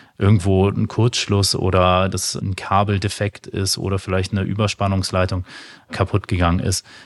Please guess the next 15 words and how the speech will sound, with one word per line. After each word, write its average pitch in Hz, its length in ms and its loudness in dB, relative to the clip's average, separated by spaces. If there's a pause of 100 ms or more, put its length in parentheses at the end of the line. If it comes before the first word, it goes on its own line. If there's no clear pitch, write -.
(120)
Das 101 160 -2
heißt, 92 340 2
das 101 320 0
kann 120 160 4
man 110 120 6
jetzt, 101 280 0
äh, - 100 -4
anhand 101 880 2
der 107 80 0
Überwachung 98 720 2
der, 87 480 2 (160)
äh, 90 180 -2
elektrischen 104 520 -2
Signale 85 500 0 (240)
nicht - 320 0